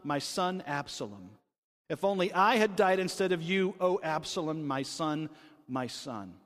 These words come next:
What's happening? The king is grieving deeply. He is hurt not only by the betrayal of his own son, but now by the death of this son who was an arch enemy of his. Why would David, the warrior king, be crying like a baby?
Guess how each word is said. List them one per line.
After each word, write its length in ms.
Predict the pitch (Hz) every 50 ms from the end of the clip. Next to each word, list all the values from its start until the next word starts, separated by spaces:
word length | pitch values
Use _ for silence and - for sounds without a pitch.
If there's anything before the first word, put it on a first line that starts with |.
| _ _ _
What's 160 | - 147 - -
happening? 480 | 156 156 147 - 147 127 117 107 101 95 - _ _ _ _ _ _ _ -
The 60 | 139
king 400 | - - - 180 180 180 175 156
is 180 | 139 131 127 123
grieving 560 | 117 147 143 160 170 170 151 156 147 135 120 - - - 135 131 123
deeply. 420 | 135 165 165 147 - - 127 120
He 200 | 113 - 165 156
is 140 | 139 135 -
hurt 400 | - - - 202 202 180 175 - - - - - -
not 160 | 151 180 190
only 200 | 226 233 226 214
by 240 | 175 156 190 185 185
the 100 | 170 165
betrayal 460 | 156 156 - - - 220 214 202 196
of 60 | 175
his 160 | 165 156 151
own 180 | 175 170 160 147
son, 340 | - - - 220 214 214 196
but 140 | 170 180 180
now 180 | 185 190 208
by 200 | 202 175 185 180
the 120 | 170 170 160
death 420 | 151 131 196 214 262 247 - - - - - - - -
of 160 | 208 190 175
this 140 | 208 196 -
son 280 | - - 233 226 226
who 160 | 202 165 233
was 180 | 247 247 240 233
an 100 | 240 -
arch 320 | - 233 254 269 - - - -
enemy 420 | 233 294 349 349 320 262 202 160
of 120 | 143 123
his. 240 | 135 151 135 117 127
Why 220 | 151 220 269 330 359
would 220 | 320 311 233 180
David, 420 | - 233 269 302 294 269 247 220
the 80 | 196 202
warrior 560 | 175 165 185 202 226 269 269 254 247 233 214
king, 540 | - - - - 240 247 226 190 165 165 - - - - - -
be 120 | 160 214 202
crying 480 | - - - 233 269 277 277 285 269
like 240 | 254 254 254 254 254
a 40 | 226
baby? 680 | 185 - 269 285 311 302 285 254 196 - - - -